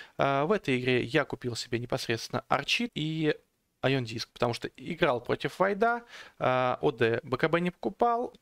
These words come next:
Скай Б К Б не покупал, единственный, кто купил, а, Б К Б, это Войд, но мне не страшно, потому что арчит работает на Урсу,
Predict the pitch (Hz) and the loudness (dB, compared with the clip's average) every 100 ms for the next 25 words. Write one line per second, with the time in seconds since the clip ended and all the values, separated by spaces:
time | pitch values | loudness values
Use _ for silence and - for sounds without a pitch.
0 | _ - - 135 120 - - 131 147 - | _ -12 0 2 2 -2 0 0 0 -4
1 | - 196 220 233 233 147 135 - 131 135 | -6 0 2 2 -2 -2 -4 -4 -6 -8
2 | - 135 127 139 123 120 120 - 120 120 | -6 -2 0 2 2 2 -2 -2 -2 2
3 | 117 - 110 127 170 240 233 - - - | 0 0 -2 0 2 0 0 -8 -16 -10
4 | 123 131 127 - 139 143 143 110 120 120 | 0 2 2 0 -2 2 2 2 -2 -8
5 | - 190 214 143 - - 123 123 - 120 | 2 2 2 -2 -2 0 0 0 2 2
6 | 120 120 - - - - _ 131 135 131 | 4 2 2 0 -4 -12 _ -2 0 -2
7 | 113 117 117 120 - 156 180 - 247 233 | -4 -4 -2 -2 0 -2 -2 0 0 2
8 | 202 | 0